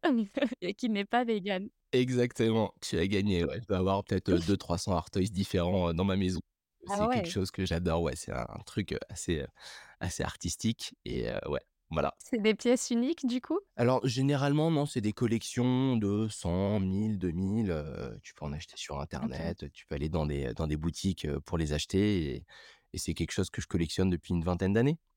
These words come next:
Speaker 2: voilà.
Speaker 1: Ok, trop bien. <laughs> Et donc, tu n'es pas végane ?
Speaker 2: Bon, je ne suis pas végane. Pas encore, qui sait ? <laughs>
Speaker 1: <laughs> Euh, tu viens casser le cliché. <laughs>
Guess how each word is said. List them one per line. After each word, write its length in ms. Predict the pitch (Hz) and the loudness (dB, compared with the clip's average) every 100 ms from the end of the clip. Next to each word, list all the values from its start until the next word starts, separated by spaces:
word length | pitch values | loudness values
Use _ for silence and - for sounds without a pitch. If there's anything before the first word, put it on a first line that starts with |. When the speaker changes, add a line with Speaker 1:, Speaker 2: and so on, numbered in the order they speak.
| _ _ | _ _
Speaker 2:
voilà. 240 | 98 95 123 _ _ 240 | -4 -4 -4 _ _ -12
Speaker 1:
Ok, 220 | 240 226 240 _ _ _ _ - | -10 -10 -10 _ _ _ _ -10
trop 180 | - 185 | -4 -2
bien. 200 | 180 202 - | -2 -6 -10
<laughs> 460 | - 226 214 190 - _ - - - _ - | 2 2 2 -4 -10 _ -20 -20 -20 _ -2
Et 100 | 208 | 0
donc, 200 | 233 - | 0 0
tu 120 | 240 | 2
n'es 140 | 196 | 4
pas 120 | 220 | 6
végane ? 460 | 226 208 180 185 - - _ _ _ | 6 4 0 -2 -4 -12 _ _ _
Speaker 2:
Bon, 100 | 85 - | -8 0
je 140 | 120 | 2
ne 160 | 127 120 | 4 4
suis 160 | - | 2
pas 140 | 101 101 | 2 4
végane. 280 | 85 71 65 _ _ _ _ - | 4 0 -6 _ _ _ _ -2
Pas 60 | 127 | 0
encore, 320 | 131 98 65 - - - | 2 2 0 -4 -20 -10
qui 80 | 120 | -6
sait ? 200 | - 73 - | -4 -6 -6
<laughs> 280 | 127 - 120 - _ | -8 -6 -8 -12 _
Speaker 1:
<laughs> 840 | 254 233 190 175 - 196 - 180 - _ _ _ | 2 2 0 -4 -6 -6 -6 -12 -12 _ _ _
Euh, 120 | 160 175 | -6 -6
tu 180 | - 190 | -4 -4
viens 100 | 185 | -2
casser 240 | 202 - | -4 -4
le 80 | 208 | -8
cliché. 380 | - - 175 185 - | -8 -8 -8 -8 -4
<laughs> 260 | 208 - | -4 -4